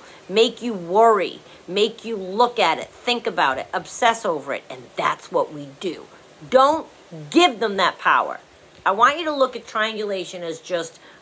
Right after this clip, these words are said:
another tool in their toolbox, and Wednesday we'll talk about another one, which is the gaslighting that they do once they do triangulate you. Another tool in their toolbox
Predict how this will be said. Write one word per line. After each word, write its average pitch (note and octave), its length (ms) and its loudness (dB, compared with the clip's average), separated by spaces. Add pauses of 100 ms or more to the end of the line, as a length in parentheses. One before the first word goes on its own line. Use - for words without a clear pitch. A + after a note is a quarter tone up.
another G3 440 0
tool C4 360 -6
in B3 120 2
their A3+ 160 0
toolbox, D#3+ 760 0 (380)
and G3+ 160 0
Wednesday G#3 300 2
we'll G#3 160 -2
talk G3+ 200 2
about F#3+ 180 0
another F3+ 280 0
one, E3 180 -2
which E3 160 -8
is E3 100 -10
the F#3 100 -12
gaslighting D#3 560 -2
that D3+ 160 -6
they D#3 100 -6
do D#3+ 220 -8
once D#3 240 -8
they D3+ 140 -8
do F3+ 180 -12
triangulate C#3+ 640 -8
you. D#3 200 -6 (400)
Another A#3 440 2
tool C4+ 300 -4
in A#3+ 140 0
their F#3+ 160 0
toolbox F3 720 -2